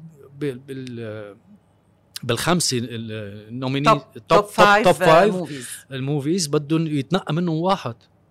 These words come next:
Speaker 2: مم.
Speaker 1: نق-،
Speaker 2: Already.
Speaker 1: نقلونا من ورا، قعدنا قدام لأنه مفروض بالأوسكار، لأنه وقت سريع كتير.
Speaker 2: إيه، لحتى
Speaker 1: بس
Speaker 2: تكونوا
Speaker 1: نقلونا
Speaker 2: قراب لتستلموا،
Speaker 1: لنكون، لأنه
Speaker 2: يعني.
Speaker 1: بن-، ب-، ب-،
Speaker 2: هاي
Speaker 1: بنظرهم
Speaker 2: اللحظة اللي قربت أنت شو قلت؟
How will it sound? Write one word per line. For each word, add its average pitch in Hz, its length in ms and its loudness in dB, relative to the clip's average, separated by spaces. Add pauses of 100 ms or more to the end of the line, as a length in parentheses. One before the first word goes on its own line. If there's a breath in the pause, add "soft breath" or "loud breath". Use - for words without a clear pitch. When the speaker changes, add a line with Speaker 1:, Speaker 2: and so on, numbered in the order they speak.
Speaker 2:
مم. 151 260 -14
Speaker 1:
نق-، - 80 -20
Speaker 2:
Already. 214 320 -4
Speaker 1:
نقلونا 196 480 0
من 170 140 -2
ورا، 175 280 -2
قعدنا 160 380 -2
قدام 165 320 -2
لأنه 147 340 -6
مفروض 147 440 -8
بالأوسكار، 139 480 -8
لأنه 143 220 -6
وقت - 200 -4
سريع 147 360 -2
كتير. - 220 -4
Speaker 2:
إيه، 185 200 0
لحتى 202 180 -4
Speaker 1:
بس - 160 6
Speaker 2:
تكونوا 196 160 2
Speaker 1:
نقلونا 220 280 4
Speaker 2:
قراب - 120 0
لتستلموا، 165 380 -4
Speaker 1:
لنكون، 190 240 -4
لأنه 151 160 -4
Speaker 2:
يعني. 139 120 -2
Speaker 1:
بن-، 139 200 2
ب-، 127 360 -16
ب-، 120 360 -12
Speaker 2:
هاي 120 140 -10
Speaker 1:
بنظرهم 165 360 2
Speaker 2:
اللحظة 185 340 -4
اللي 131 120 -6
قربت 160 400 -6
أنت 156 220 -12
شو - 160 -12
قلت؟ 151 240 -12